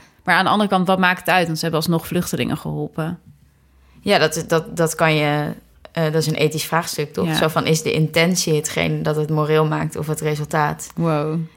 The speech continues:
Speaker 2: Ik geloof dus wel echt heel erg dat de intentie belangrijk is. Dat is Kantiaans, denk ik. Pin me hier niet op vast,
Speaker 1: Ongetwijfeld.
Speaker 2: luisteraars.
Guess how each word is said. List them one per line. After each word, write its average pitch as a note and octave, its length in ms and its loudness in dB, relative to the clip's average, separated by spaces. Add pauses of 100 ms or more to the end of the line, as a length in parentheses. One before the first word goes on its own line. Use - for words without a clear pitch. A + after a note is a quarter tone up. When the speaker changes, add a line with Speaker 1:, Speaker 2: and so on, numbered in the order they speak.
(100)
Speaker 2:
Ik F3+ 160 -4
geloof F3 260 0
dus E3+ 160 -4
wel D#3+ 220 6
echt - 180 -2
heel E3 80 0
erg D#3+ 120 0
dat D#3+ 120 -2
de - 60 -4
intentie D#3 720 -2
belangrijk D3 500 -4
is. D#3 320 -8
Dat E3 140 -10
is - 120 -4
Kantiaans, G#3+ 600 -2
denk A3+ 220 -2
ik. C4 200 -10 (140)
Pin D#3 160 0
me D#3+ 60 -4
hier E3 140 -2
niet F#3+ 40 -4
op A#3 60 2 (100)
vast, B3 120 -2
Speaker 1:
Ongetwijfeld. F#3+ 640 2
Speaker 2:
luisteraars. A3 640 2